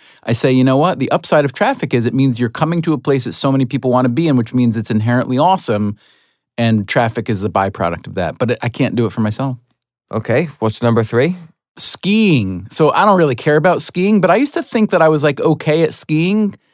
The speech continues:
Speaker 1: I didn't learn until I was a kind of young adult. And then, um, I went skiing a bunch.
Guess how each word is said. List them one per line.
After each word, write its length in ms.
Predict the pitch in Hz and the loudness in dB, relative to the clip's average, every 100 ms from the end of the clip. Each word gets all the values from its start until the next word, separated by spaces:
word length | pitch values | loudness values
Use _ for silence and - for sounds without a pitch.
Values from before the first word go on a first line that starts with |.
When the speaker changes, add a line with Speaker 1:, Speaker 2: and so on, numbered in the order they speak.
| _ _ _ _ - | _ _ _ _ -4
Speaker 1:
I 160 | 135 | 2
didn't 200 | 160 180 | 4 4
learn 260 | 151 160 165 | 4 4 4
until 240 | 160 160 | 2 2
I 60 | 151 | 2
was 200 | 147 131 | 2 2
a 280 | 131 127 117 - | 2 2 0 -2
kind 180 | 147 | 0
of 140 | 131 107 | 0 2
young 260 | 120 135 | 2 2
adult. 480 | 131 110 120 147 160 - | 2 2 2 4 2 0
And 100 | 131 | 0
then, 300 | 143 143 131 _ | 2 0 -4 _
um, 340 | 123 117 113 - | 0 2 0 -2
I 80 | 120 | -2
went 280 | 127 151 - | 2 0 0
skiing 320 | - 160 151 | -2 0 2
a 20 | |
bunch. 600 | 113 135 139 139 - - | 2 2 4 2 -2 -10